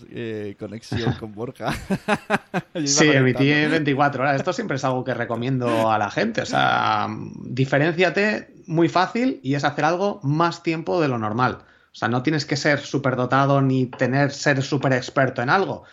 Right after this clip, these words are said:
Speaker 2: Si sabes cocinar, pues, eh, cocina cinco horas cocinando. O si sabes correr, co-, corre cinco horas con el móvil y grábate. Lo que sea, no sé, pero algo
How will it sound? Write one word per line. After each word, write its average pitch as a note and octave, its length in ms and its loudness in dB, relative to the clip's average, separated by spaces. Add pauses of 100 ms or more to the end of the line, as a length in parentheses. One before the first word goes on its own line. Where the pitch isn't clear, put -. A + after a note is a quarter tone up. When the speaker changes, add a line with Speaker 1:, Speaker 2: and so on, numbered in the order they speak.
(180)
Speaker 2:
Si - 140 -8
sabes D3 260 -2
cocinar, E3+ 480 0
pues, A#2 180 -2
eh, A2 120 -6
cocina C#3+ 880 4 (560)
cinco E3 400 4
horas D3 280 4
cocinando. C3 680 -2 (260)
O B2 160 -4
si B2 140 -4
sabes D3 480 4
correr, D3+ 400 2
co-, B2 220 -6 (160)
corre D3 280 2
cinco C3 400 0
horas C#3+ 260 4
con A#2+ 140 -4
el A2+ 120 -4
móvil D3+ 260 2
y A2+ 60 -2
grábate. A#2+ 580 0 (500)
Lo A2+ 120 -2
que A2+ 120 -4
sea, E3 340 4
no C#3+ 100 0
sé, D#3+ 160 -2
pero C3 160 0
algo D#3+ 400 0